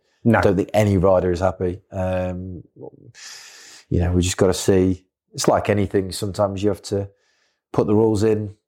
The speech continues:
Speaker 2: see what happens. I'm hoping from last year they can see the positive sides.
Speaker 1: Yes.
Speaker 2: And the, you know, I think the rear was really positive last year. I think they can see a lot of consistency. Um, it's the front,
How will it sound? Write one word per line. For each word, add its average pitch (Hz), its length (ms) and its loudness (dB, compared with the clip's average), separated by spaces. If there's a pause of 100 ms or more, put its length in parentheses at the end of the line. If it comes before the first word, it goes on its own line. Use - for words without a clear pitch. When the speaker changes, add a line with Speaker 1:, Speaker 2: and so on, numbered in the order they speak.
Speaker 2:
see 107 260 2
what 101 140 4
happens. 104 680 -2 (140)
I'm 101 160 -8
hoping 104 460 0
from 104 160 -14
last 101 320 -6
year 107 100 2
they 101 140 2
can 101 260 -12 (720)
see 117 360 2
the 110 300 2
positive 147 560 0
sides. 156 440 2
Speaker 1:
Yes. 135 180 0
Speaker 2:
And 131 160 -8
the, 123 360 0
you 135 80 -6
know, 95 160 -2 (520)
I 107 40 -10
think 110 180 0
the 110 100 2
rear 113 460 4 (240)
was 104 200 -6
really 104 240 0
positive 107 460 0
last - 300 -2
year. 110 160 2
I - 360 -20
think 107 120 -2
they 101 60 0
can 95 140 -6
see - 140 2
a 104 80 4
lot 107 180 4
of 110 120 -14
consistency. 107 800 -2 (560)
Um, 101 640 0
it's - 300 -2
the 98 100 -4
front, 92 320 -2